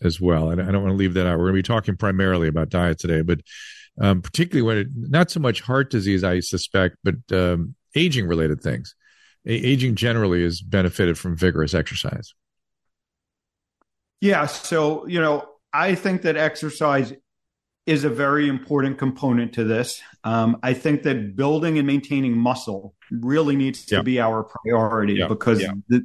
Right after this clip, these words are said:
Speaker 2: that's where we see the benefit with aging.
Speaker 1: Th-, that
Speaker 2: Uh,
Speaker 1: data is so clear now. There've been some studies the last
Speaker 2: Yep.
Speaker 1: couple of months even. They were like, "Oh boy." It's like your mu-, your muscle mass determines your success in aging, period.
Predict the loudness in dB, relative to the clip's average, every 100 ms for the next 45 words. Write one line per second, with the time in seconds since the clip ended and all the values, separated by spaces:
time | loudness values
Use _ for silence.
0 | 0 0 0 0 -2 0 2 0 0 -2
1 | 0 0 0 -2 -2 -4 -2 -4 0 2
2 | 2 0 -2 -6 -10 _ -14 -8 -2 -2
3 | 0 0 0 -2 -4 -2 0 0 0 0
4 | 0 0 0 0 0 -2 -6 -2 0 0
5 | 0 0 -4 -10 -6 -2 2 2 0 -2
6 | 0 0 2 0 0 0 0 0 -2 -2
7 | -4 -12 -20 -20 -4 -2 0 0 2 0
8 | 0 -2 0 0 2 0 -2 0 0 0
9 | -2 -2 -2 0 0 -2 0 0 0 -2
10 | -2 0 0 -2 0 0 0 -4 -6 -2
11 | 0 0 -4